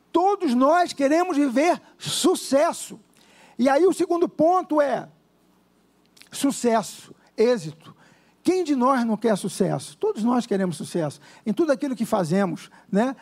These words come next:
Às vezes eu vejo Juliana cozinhando lá em casa e ela quer o sucesso daquilo que vai sair. E aí ela fala, ela ora, ela põe na mesa e me pergunta algumas vezes,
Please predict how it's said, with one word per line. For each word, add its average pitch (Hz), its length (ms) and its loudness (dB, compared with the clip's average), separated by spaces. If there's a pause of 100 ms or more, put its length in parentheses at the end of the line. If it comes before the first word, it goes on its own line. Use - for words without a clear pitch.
(280)
Às 185 160 0
vezes 226 180 2
eu 220 80 2
vejo 196 380 2
Juliana 202 640 0 (260)
cozinhando 220 560 2
lá 202 100 2
em 196 80 0
casa 190 640 0 (460)
e 214 100 4
ela 233 180 2
quer 254 200 2
o 294 100 0
sucesso 247 840 -2 (240)
daquilo 262 500 2
que 254 100 -2
vai 220 200 2
sair. 160 360 -2 (680)
E 240 100 2
aí 254 220 2
ela 311 160 2
fala, 233 680 0 (380)
ela 214 260 2
ora, 196 720 2 (540)
ela 226 200 2
põe 269 220 2
na 247 100 2
mesa 220 600 2 (260)
e 214 80 0
me 240 100 4
pergunta 262 460 2
algumas 247 320 2
vezes, 180 500 0